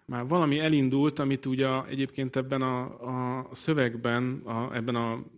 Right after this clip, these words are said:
Jónás könyvében úgy látszik, hogy, hogy Jónás elindult egy úton, és szerintem nagyon,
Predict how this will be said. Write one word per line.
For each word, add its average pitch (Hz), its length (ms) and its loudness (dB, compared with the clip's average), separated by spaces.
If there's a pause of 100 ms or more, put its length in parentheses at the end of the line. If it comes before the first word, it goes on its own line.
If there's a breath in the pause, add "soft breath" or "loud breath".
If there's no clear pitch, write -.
(340)
Jónás 131 420 0
könyvében 123 500 0
úgy 123 100 0
látszik, 151 480 0
hogy, 120 300 -6 (800 soft breath)
hogy 117 100 -4
Jónás 135 400 2
elindult 123 500 2
egy 117 180 -2
úton, 123 260 -2
és 117 100 -4
szerintem 139 380 -2
nagyon, 165 400 2